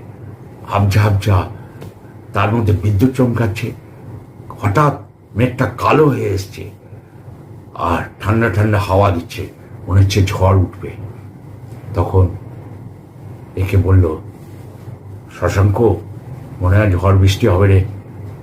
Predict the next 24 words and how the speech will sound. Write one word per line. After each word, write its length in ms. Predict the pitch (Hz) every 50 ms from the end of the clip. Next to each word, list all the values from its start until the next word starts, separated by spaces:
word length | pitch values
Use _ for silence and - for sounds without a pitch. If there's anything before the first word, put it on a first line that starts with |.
| - - -
চল 160 | - 101 101
নিচে 320 | 98 95 98 95 95 101 95
নেমে 220 | 92 95 90 87
চল।" 180 | - 87 78 - - - - - - - - - - - - - - - - - - - - - - -
বলতে 300 | 110 135 143 - 185 190
বলতে 420 | 185 202 190 - 135 110 98 92 - - - - - - - - - - - - -
গরমাম 560 | - - - 143 160 - - - - - 147
করে 180 | - - 143 120 101 92 90 - -
বাজ 180 | 95 98 104 95 - -
পড়লো 260 | 101 95 90 82 82
যেন 140 | 82 - -
একটা, 320 | - - - - - - - -
খুব 200 | - 107 104 95 95
জোর, 220 | 92 113 135 - - - - - - - - - - - - - - - - - - -
খুব 200 | - 123 110 98
জোর 260 | 92 147 185 208 196
একটা 200 | - - - 127
বাজ 260 | 98 87 87 95 98 - -
পড়লো, 260 | 92 80 73 69 65 - - - - - - -
তার 140 | 110 113 117 107
তো 100 | 120 131
বিদ্যুৎ 520 | 107 98 90 117 113 95 - - 123 107 95
চমকে 320 | - 104 98 95 95 82
উঠলো। 260 | 80 73 - - 71